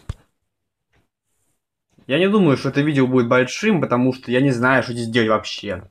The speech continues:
Потому что, и вообще, эта команда, я уже понял, что она не идеальная. Как мне кажется, я могу просто заменить в эту самую, в эту вот сферу морозную, на сферу вот этого вот божественного луча, вот этого с неба, и это будет куда мощнее.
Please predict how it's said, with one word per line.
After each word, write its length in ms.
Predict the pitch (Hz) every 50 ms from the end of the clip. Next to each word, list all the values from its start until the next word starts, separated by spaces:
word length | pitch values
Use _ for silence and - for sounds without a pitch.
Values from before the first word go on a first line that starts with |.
| _ _
Потому 240 | 110 104 104 104
что, 400 | 104 - - 107 104 104 - - - -
и 60 | 123
вообще, 260 | 131 135 139 - 147
эта 140 | 127 117 113
команда, 400 | - 127 135 147 151 135 123 120
я 240 | 117 113 120 120 123
уже 180 | 120 123 123
понял, 240 | 120 - 123 113 110
что 120 | - 120
она 100 | 113 107
не 220 | 110 113 113 113 110
идеальная. 680 | 101 101 107 110 113 127 135 123 113 104 101 98 101 - _ _ _ _ _ _ _ _ _ _ _ _ _ _ _ _ _ _ _ _ _ _
Как 160 | - 117 110
мне 140 | 135 131 120
кажется, 400 | 120 143 131 123 117 117 - 117
я 100 | 117 117
могу 260 | 113 117 117 123 117
просто 400 | - 123 123 117 117 - 110 - _
заменить 380 | - 117 117 123 127 127 123 117
в 80 | 113
эту 160 | 113 110 110 113
самую, 720 | - 120 113 110 107 104 101 101 98 98 95 98 - - _ _ _ _ _ _
в 120 | 107 110
эту 200 | 110 107 104 104
вот 320 | 101 101 98 95 101 - _ _ _
сферу 360 | - - - - 127 123 117
морозную, 480 | 117 113 110 113 113 110 104 110 107 101
на 140 | 104 107
сферу 380 | 107 - - 123 123 113 113 110
вот 100 | 107 107
этого 240 | 95 107 107 104 104
вот 240 | 98 - 123 113 104
божественного 600 | 104 107 120 120 120 127 120 - 123 117 113 117
луча, 360 | 117 120 117 117 - 170 175
вот 120 | 147 131
этого 180 | 117 117 110 101
с 100 | - -
неба, 320 | 117 113 113 104 95 98
и 140 | 98 101 107
это 160 | 107 113 123 120
будет 220 | 123 123 120 117
куда 200 | - 131 127 120
мощнее. 640 | 110 104 98 98 - - 107 98 92 92 95 -